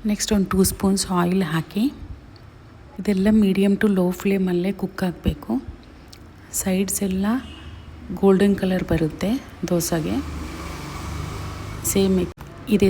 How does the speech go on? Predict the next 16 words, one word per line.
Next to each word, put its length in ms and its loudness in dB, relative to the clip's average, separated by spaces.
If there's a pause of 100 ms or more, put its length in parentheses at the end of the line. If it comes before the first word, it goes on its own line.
ಥರ 100 4 (160)
ಗೋಲ್ಡನ್ 340 6
ಕಲರ್ 280 2
ಬರಬೇಕು. 480 -2 (1900)
ಇವಾಗ 260 2 (920)
ಮುಂಚೆನೇ 400 4 (240)
ಉಪ್ಮಾ 300 2
ರೆಡಿ 240 2
ಮಾಡ್ಕೊಂಡಿದ್ವಲ್ಲ, 580 2 (600)
ಈ 40 8 (120)
ಉಪ್ಮಾ 260 2 (100)
ಇದರಲ್ಲೇ 380 2
ಹಾಕಬೇಕು. 520 2 (1000)
ಅದ್ರ 160 2 (120)
ಮೇಲೆ 240 6 (120)
ಹಾಕಿ 280 0